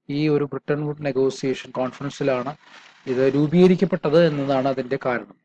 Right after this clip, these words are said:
ആയിരത്തി തൊള്ളായിരത്തി നാൽപത്തി ഒൻപതിലാണ്, ആ, ആർ ബി ഐ nationalize ചെയ്യപ്പെട്ടത് എന്ന് കാണാനായിട്ട് സാധിക്കുന്നു. അതോടൊപ്പം Banking Regulation Act, ബാങ്കുകളെ നിയന്ത്രിക്കുന്ന ഒരു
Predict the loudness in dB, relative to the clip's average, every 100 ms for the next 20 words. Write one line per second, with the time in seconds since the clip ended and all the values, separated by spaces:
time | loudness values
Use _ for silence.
0 | _ _ _ _ _ _ _ _ _ _
1 | _ 2 2 4 4 6 6 4 2 2
2 | 0 -2 -2 -2 0 0 0 2 2 2
3 | 0 -4 -8 -14 _ _ _ _ -16 -14
4 | -12 -14 _ _ _ -6 -2 -2 -2 0
5 | 0 -2 -8 -16 -10 -10 -10 -6 -4 -4
6 | -4 -6 -6 _ -12 -10 -10 -10 -12 -10
7 | -10 -10 -14 -14 -8 -8 -8 -8 -8 -8
8 | _ _ _ 0 8 8 8 2 -12 -12
9 | _ _ _ -6 0 2 4 2 2 -2
10 | -6 -6 -2 -2 0 0 0 0 -6 -6
11 | -8 -10 -12 -20 _ -4 -2 0 0 0
12 | 0 -4 -8 -6 -2 -2 -4 -6 -8 -8
13 | -6 -4